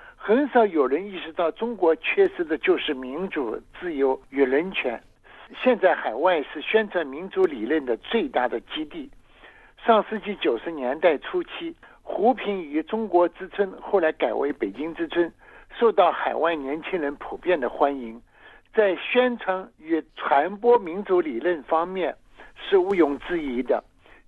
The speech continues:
现如今，自由民主人权的普世价值已深入中国人，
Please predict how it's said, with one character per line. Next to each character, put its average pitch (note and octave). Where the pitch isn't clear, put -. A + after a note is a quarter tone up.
现 B3+
如 E3+
今， F#3
自 C4
由 A3+
民 F3
主 E3+
人 D3+
权 E3
的 D#3
普 A#2
世 C#3+
价 C#3+
值 B2
已 B2+
深 A#3
入 F#3
中 G#3
国 D#3
人， B2+